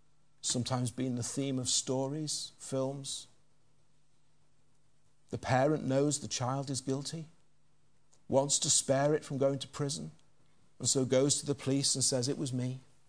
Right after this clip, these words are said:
It was me." The parent isn't guilty, but they stand in the place of the guilty one and take the guilt, and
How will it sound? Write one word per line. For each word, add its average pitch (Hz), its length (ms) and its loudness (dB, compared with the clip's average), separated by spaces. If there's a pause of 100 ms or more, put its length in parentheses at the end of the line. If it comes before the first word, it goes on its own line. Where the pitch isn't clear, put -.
(460)
It 123 140 -2
was 135 160 0
me." 127 300 -2 (3250)
The - 60 -6
parent 139 380 4
isn't 113 240 -2
guilty, 107 400 -4 (1500)
but - 100 -2
they 123 120 0
stand 143 340 4
in 131 120 2
the 127 60 0
place 151 380 2
of 123 120 -2
the 131 80 0
guilty 123 340 0
one 120 200 2
and 117 120 0
take - 380 -2
the 139 100 0
guilt, 117 340 0
and 117 120 -2